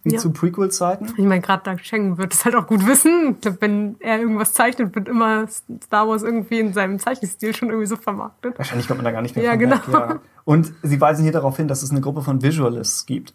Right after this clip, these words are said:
Speaker 2: Mhm.
Speaker 1: die ähnlich wie die Story Group sich auf den inhaltlichen Teil konzentriert, dass die Visualists darauf achten, dass alles, dass alles visuell
Speaker 2: Mhm.
Speaker 1: konstant ist. Und hier haben wir für den frühen Jedi-Tempel von Luke haben wir diese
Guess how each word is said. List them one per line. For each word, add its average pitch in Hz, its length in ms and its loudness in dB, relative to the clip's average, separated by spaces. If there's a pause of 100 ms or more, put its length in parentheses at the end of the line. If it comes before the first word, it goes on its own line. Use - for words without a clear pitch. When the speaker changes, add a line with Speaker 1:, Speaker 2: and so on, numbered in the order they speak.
Speaker 2:
Mhm. 220 340 4
Speaker 1:
die 135 260 0
ähnlich 160 240 4
wie 165 80 2
die 147 80 0
Story 147 280 4
Group 143 180 -2
sich 135 180 -4
auf 135 80 -6
den 139 160 2
inhaltlichen 160 420 2
Teil 160 220 0
konzentriert, 175 580 -2
dass 131 120 -4
die 131 180 0
Visualists 139 560 2
darauf 131 340 2
achten, 135 300 0
dass 120 220 2
alles, 120 460 -4 (520)
dass 120 160 -6
alles 123 300 -2
visuell 123 560 -2 (420)
Speaker 2:
Mhm. 254 60 0
Speaker 1:
konstant 202 340 2
ist. 208 240 -6 (480)
Und 147 600 4 (260)
hier 156 300 6
haben 160 140 4
wir 147 120 2
für 139 100 -2
den 131 160 4
frühen 147 280 2
Jedi-Tempel 139 500 2
von 127 180 -2
Luke 131 200 2
haben 127 100 -2
wir 120 80 -2
diese 120 540 0